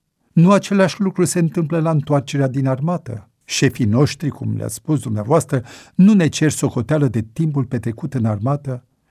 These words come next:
și, în funcție de poziția noastră, să ne aplice vreo hotărâre sau alta. Probabil că n-au voie să ne ceară sau nu este creștinește.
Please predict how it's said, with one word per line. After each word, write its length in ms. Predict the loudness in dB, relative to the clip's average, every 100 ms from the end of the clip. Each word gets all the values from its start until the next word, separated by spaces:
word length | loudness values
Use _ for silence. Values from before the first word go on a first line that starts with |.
| _ -20 -4
și, 180 | 4
în 60 | 4
funcție 440 | 4 4 4 4
de 100 | 2
poziția 520 | 4 2 2 0 2 4
noastră, 640 | 4 2 0 -4 -4 -6 _ _
să 120 | -2
ne 80 | 2
aplice 380 | 2 2 0 0
vreo 140 | -2
hotărâre 540 | -2 -4 -4 -4 -2 -4
sau 240 | -6 -6
alta. 420 | -6 -8 -12 -20 _ _ _ _ _ _ _ _ _
Probabil 480 | -4 0 0 0 -2
că 340 | -2 0 0 -2 -10 _
n-au 500 | 2 4 6 4 0
voie 300 | 0 0 0
să 160 | 0 -2
ne 140 | -2
ceară 560 | -4 -6 -6 -8 -16 _ _
sau 280 | -12 -2 4
nu 140 | 6 6
este 480 | 4 2 0 0 -4 _ _
creștinește. 960 | -4 -2 -2 -4 -4 -4 -6 -14 -20